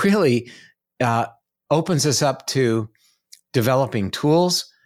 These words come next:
uh, to target the insulin resistance, to keep it from even happening in the first place, which is my goal. Uh,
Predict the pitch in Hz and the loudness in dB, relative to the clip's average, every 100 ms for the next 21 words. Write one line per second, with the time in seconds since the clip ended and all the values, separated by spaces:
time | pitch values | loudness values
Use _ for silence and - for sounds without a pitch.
0 | _ - 101 - 104 - 123 131 143 143 | _ -6 -6 -6 -6 -2 0 0 -2 -2
1 | 135 131 147 131 123 117 127 143 127 - | -2 0 -2 -2 -2 -2 -2 -4 -6 -8
2 | - - _ - - - 170 175 147 - | -12 -20 _ -4 -2 0 2 0 -2 -2
3 | 120 131 139 135 117 120 131 147 131 131 | 0 0 0 0 -2 -2 -2 -2 -2 -2
4 | 123 127 131 127 - 127 156 156 160 160 | -2 0 0 -2 -4 0 0 -2 -2 -2
5 | 151 110 - 110 90 101 160 139 85 95 | -2 -4 -4 -6 -2 0 0 -2 -2 -2
6 | 151 - - - - _ - 120 120 | -4 -12 -20 -20 -20 _ -4 -2 -2